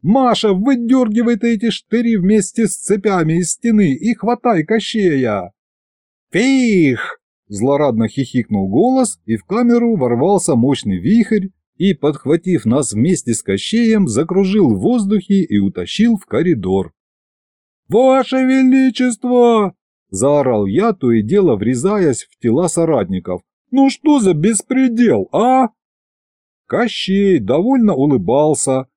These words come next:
смиренно сложив костлявые ручки на не менее костлявой груди, а магический вихрь пронёс нас к лестнице, а потом, взлетев по ней, потащил по коридорам и опять же лестницам на верхние этажи.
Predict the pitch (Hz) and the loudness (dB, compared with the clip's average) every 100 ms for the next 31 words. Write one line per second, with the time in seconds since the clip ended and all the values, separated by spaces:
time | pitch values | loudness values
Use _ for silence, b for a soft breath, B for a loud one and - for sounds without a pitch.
0 | _ - 131 190 226 175 143 - 151 160 | _ -6 -2 0 0 0 -2 -2 -2 2
1 | 165 117 135 131 147 139 101 98 107 277 | 0 0 -4 -4 -2 0 0 0 2 0
2 | - - 233 196 113 101 98 240 220 208 | 0 -4 -2 0 0 0 2 2 2 0
3 | - 110 - 170 196 175 117 170 95 101 | -2 -4 -4 -2 0 0 2 0 0 -2
4 | 95 - _ _ _ - 120 151 143 135 | -2 -6 _ _ _ -6 -2 -2 -2 -4
5 | - 98 101 87 160 226 196 202 165 _ | -6 -8 -6 -4 0 0 0 -2 -4 _
6 | 113 123 143 214 180 127 147 - 110 175 | -4 -2 0 0 0 -2 -2 -2 -2 -2
7 | 233 - 190 - 180 - 98 139 175 262 | 0 0 -2 0 -2 -2 -2 -2 -2 0
8 | 208 98 135 190 170 117 - 143 160 120 | 0 0 -2 -2 -2 -2 -2 -4 -2 -2
9 | 82 - _ _ 107 107 107 196 226 190 | -4 -10 _ _ -6 -4 -2 0 0 0
10 | 165 190 202 147 131 131 113 98 104 139 | -2 0 0 2 2 2 0 -2 -2 -4
11 | 190 226 135 - 90 214 247 - 208 - | -2 -2 -2 -2 0 0 0 0 -2 0
12 | 190 180 101 90 95 214 - 170 175 170 | 0 -2 -4 -4 -2 -2 -2 -2 0 0
13 | 127 139 107 90 92 | -2 -4 -4 -4 -6